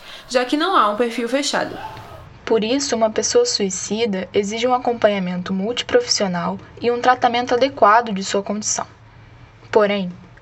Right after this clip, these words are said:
Speaker 2: muitos não têm essa informação ou não sabem como e por onde pedir ajuda, já que uma das grandes questões a se abordar o suicídio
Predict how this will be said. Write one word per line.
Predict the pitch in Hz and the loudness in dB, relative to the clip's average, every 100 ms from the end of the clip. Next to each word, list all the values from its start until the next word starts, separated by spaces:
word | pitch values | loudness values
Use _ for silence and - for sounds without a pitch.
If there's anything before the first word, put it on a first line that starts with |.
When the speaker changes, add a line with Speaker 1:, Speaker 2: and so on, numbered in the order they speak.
| - | -6
Speaker 2:
muitos | 226 294 320 262 | -2 0 0 -2
não | 254 247 | -2 0
têm | 240 | 0
essa | 240 240 | 0 -2
informação | 226 233 226 226 - 180 - - - - - | 0 2 2 2 -2 -4 -6 -20 -20 -6 0
ou | 233 | 2
não | 247 | 2
sabem | 262 208 196 | 4 4 2
como | 190 - 208 226 254 - | -2 2 2 2 -2 -4
e | 269 | -4
por | 311 294 | 2 4
onde | 247 277 247 | 4 2 -2
pedir | 254 233 240 | 0 2 4
ajuda, | 254 190 175 240 - - - - - | 2 -2 -6 -10 -12 -20 -20 -20 -2
já | 220 233 | 4 4
que | 240 | 4
uma | 247 | 2
das | 240 233 | 2 2
grandes | 214 233 294 - | 2 0 0 -2
questões | 269 254 - 185 175 | -2 -2 -2 -2 -4
a | |
se | 180 185 | -2 -2
abordar | 190 190 196 226 | -2 0 4 4
o | 233 | 4
suicídio | - 175 - 202 220 185 | -2 -6 -6 -6 -6 -6